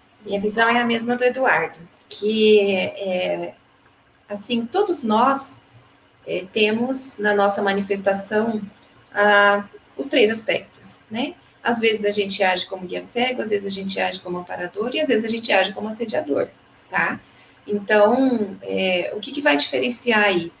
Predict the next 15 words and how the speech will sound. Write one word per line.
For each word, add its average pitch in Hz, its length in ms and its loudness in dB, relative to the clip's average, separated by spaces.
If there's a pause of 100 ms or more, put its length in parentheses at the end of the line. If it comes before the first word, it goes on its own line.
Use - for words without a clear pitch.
(380)
É, 190 680 4
qual 247 300 4
é 240 200 2
a, 247 720 0
a 226 40 0
nossa 233 240 -2
manifestação 254 640 -4
mais 269 240 0
recorrente, 311 720 -2 (480)
né? 196 120 -4
Então, 226 520 2
no 247 220 -2
caso 320 340 0
ali 240 160 0
deles, 247 920 2